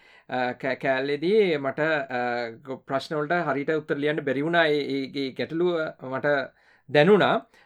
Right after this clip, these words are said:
අ, නමුත් මට, අ, අ, සංයුක්ත ගණිතයට, අ, අවශ්‍ය ලකුණු ප්‍රමාණය ගත්තා මේ විශ්වවිද්‍යාල ප්‍රවේශය සඳහා.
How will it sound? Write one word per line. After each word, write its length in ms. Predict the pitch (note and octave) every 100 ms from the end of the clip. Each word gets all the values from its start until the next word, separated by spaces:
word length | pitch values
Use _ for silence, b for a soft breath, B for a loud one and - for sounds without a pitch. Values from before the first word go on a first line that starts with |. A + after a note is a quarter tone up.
| -
අ, 160 | C3+
නමුත් 320 | C3+ D3 E3+ D3+
මට, 200 | C3+ D3+
අ, 420 | C#3+ B2+ A#2 A#2 A2 A2 G#2+ G2+
අ, 160 | A#2 A2+
සංයුක්ත 420 | C#3+ C3+ C#3 D3
ගණිතයට, 440 | D3 D3 D3 C#3+ D3 C#3+ -
අ, 140 | A#2+ A#2 A2+ A2+ A2 - - - - -
අවශ්‍ය 400 | B2 C3+ - C#3+ C3+ B2 -
ලකුණු 320 | B2+ A#2 C#3+
ප්‍රමාණය 360 | C3 C#3+ C#3+ C3
ගත්තා 360 | A2 A#2+ - C#3
මේ 120 | A2+
විශ්වවිද්‍යාල 520 | A2 C#3 B2+ C#3+ C#3
ප්‍රවේශය 380 | D#3+ D#3 D#3 F3
සඳහා. 380 | F3 A2+ A#2